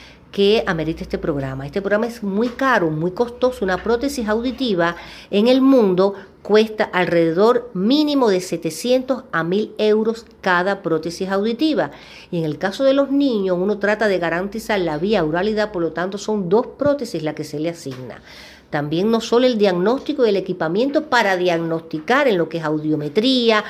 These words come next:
l-, logoaudiometría, timpanometría, otoemisiones, potenciales, tomografía, y en nuestro país uno de estos programas es asumido por la empresa de Neuronit, Neuronit S A, en el cual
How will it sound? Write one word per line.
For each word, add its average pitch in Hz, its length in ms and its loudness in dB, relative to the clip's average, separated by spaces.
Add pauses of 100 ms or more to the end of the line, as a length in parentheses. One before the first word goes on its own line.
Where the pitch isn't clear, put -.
(300)
l-, 175 260 0 (200)
logoaudiometría, 165 1120 2
timpanometría, 160 1120 -2
otoemisiones, 170 840 0 (380)
potenciales, 180 840 0 (560)
tomografía, 165 840 0
y 185 100 2
en 160 140 -2
nuestro 262 400 0
país 220 420 0 (240)
uno 214 240 2
de 196 80 4
estos 226 220 -4
programas 190 640 0 (580)
es 208 160 0
asumido 233 720 2 (100)
por 175 200 0
la 156 100 0
empresa 202 480 0
de 190 140 2
Neuronit, 170 580 4 (120)
Neuronit 180 680 0
S 160 380 -4
A, 71 160 -14 (320)
en 220 200 0
el 277 160 2
cual 214 420 2